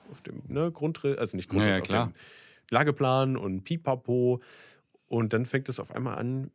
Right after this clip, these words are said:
Speaker 1: wie so ein kleines, wie, wahrscheinlich wie wenn du einen Ultraschall von einem Baby siehst oder sowas, das so wächst, dann fängt's an, so, so echt zu werden und so, wow.
Speaker 2: <laughs> Oh Gott, ich dachte ganz kurz so, das geht mir jetzt ein bisschen zu schnell, mach erstmal das Haus.
Speaker 1: Mhm.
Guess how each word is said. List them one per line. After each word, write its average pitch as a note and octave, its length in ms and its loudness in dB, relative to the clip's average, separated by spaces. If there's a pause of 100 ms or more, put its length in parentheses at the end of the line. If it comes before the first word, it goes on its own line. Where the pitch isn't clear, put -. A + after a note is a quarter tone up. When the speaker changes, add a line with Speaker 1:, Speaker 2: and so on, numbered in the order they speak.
Speaker 1:
wie D3 100 -10
so D#3 80 -4
ein D#3 40 -4
kleines, C3+ 380 -4
wie, A2+ 80 0
wahrscheinlich A#2 360 0
wie B2 100 2
wenn A#2 80 2
du A2+ 60 2
einen A2 80 0
Ultraschall A#2+ 420 0
von G2+ 100 -4
einem F#2+ 120 -2
Baby A2+ 200 0
siehst G2+ 260 -8
oder A2+ 160 -4
sowas, A2+ 500 -6
das B2 120 -14
so - 160 -10
wächst, - 440 -6
dann A#2+ 180 -8
fängt's A#2 260 -6
an, A#2 180 -4
so, G#2+ 200 -4
so A2+ 100 -8
echt - 180 -12
zu - 120 -12
werden G#2 260 -8
und A2+ 80 -12
so, - 100 -12
wow. E4 680 -4 (440)
Speaker 2:
<laughs> - 0 -
Oh G#2 120 -4
Gott, G2 180 0
ich E2+ 80 -10
dachte G#2+ 240 0
ganz G#2 220 0
kurz G#2 200 0
so, G2 200 -2 (680)
das G#2+ 160 -4
geht A#2+ 120 0
mir B2 60 2
jetzt A2 100 0
ein G#2 40 -2
bisschen B2 180 0
zu - 100 -2
schnell, B2+ 260 6
mach G2 160 0
erstmal B2+ 200 0
das G2+ 120 0
Haus. G#2+ 300 2
Speaker 1:
Mhm. A2+ 460 0